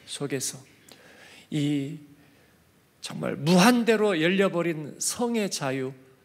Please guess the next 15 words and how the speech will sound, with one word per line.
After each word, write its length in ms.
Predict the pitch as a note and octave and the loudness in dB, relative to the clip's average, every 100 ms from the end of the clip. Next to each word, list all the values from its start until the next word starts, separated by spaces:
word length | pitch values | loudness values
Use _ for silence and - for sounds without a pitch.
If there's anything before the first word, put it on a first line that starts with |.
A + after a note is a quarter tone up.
| _ _ _ _ | _ _ _ _
그리고 400 | - C#3 D3 C#3 | -8 -2 -2 -2
그 220 | - E3+ | -4 -6
끝이 360 | C#4 B3+ - A#3 | -4 2 2 4
어디인지 560 | D#3 E3+ A3 F#3+ E3+ F3 | 2 4 2 0 -4 -4
전혀 420 | - C#3+ G#3+ C4 | -4 0 2 2
아무도 320 | F#3+ F#3+ F#3 | 2 0 -2
예측할 400 | D#3+ D#3 D#3+ E3 | -2 -4 -6 -6
수 160 | D3+ D3 | -6 -8
없는, 240 | C3 C3 B2 - _ _ _ _ _ _ - | -8 -14 -18 -20 _ _ _ _ _ _ -10
예, 220 | C#3 C3+ - _ _ _ _ _ - | -10 -12 -18 _ _ _ _ _ -8
이 260 | C#3+ C3+ C3+ - _ _ _ _ _ _ _ _ | -6 -6 -10 -20 _ _ _ _ _ _ _ _
죄의 760 | - C#3 C#3+ D3 C#3 B2+ B2 - | -6 2 4 4 2 0 -4 -2
인격화 720 | D#3+ F#3 G#3 - - A#2 - - _ _ _ _ _ _ | 0 4 4 2 -6 -8 -12 -20 _ _ _ _ _ _
속에서 480 | - F3 D3+ D3+ D#3+ | -10 -4 -2 -2 -4
우리가 420 | C#3 F3+ F3 E3 | -2 0 0 -2